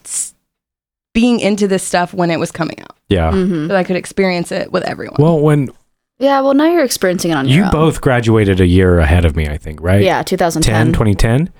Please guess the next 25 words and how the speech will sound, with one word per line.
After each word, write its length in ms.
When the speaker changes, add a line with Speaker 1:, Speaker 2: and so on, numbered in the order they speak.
Speaker 3:
Yeah. 80
Speaker 1:
Yeah. 180
Speaker 2:
So 140
when 100
this 140
came 220
out, 460
mm, 1200
I 60
remember 340
when 120
the 80
first 360
ba-, 220
book 460
either 180
came 340
out 300
or 100
just 280
after 360
it 80
started 340
getting 220
some 280